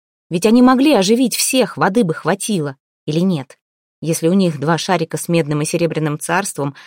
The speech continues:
то могут ли они в любой момент вернуться туда? Или снова нужно проходить весь путь?» Крак перебрался с плеча Леля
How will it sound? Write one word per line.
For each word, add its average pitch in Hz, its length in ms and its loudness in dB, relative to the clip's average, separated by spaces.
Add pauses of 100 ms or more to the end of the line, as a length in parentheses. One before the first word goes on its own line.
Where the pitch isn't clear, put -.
(200)
то - 80 -4
могут 233 320 2
ли 285 80 2
они 269 180 4
в 185 40 0
любой 196 260 2
момент 190 400 2
вернуться 214 480 0
туда? 147 360 -4 (300)
Или 160 140 2
снова 214 360 2
нужно 139 280 -4
проходить 175 460 -4
весь 156 240 0
путь?» - 360 -10 (800)
Крак 247 280 -2
перебрался 180 500 0
с - 80 -8
плеча 156 300 -2
Леля 196 340 -4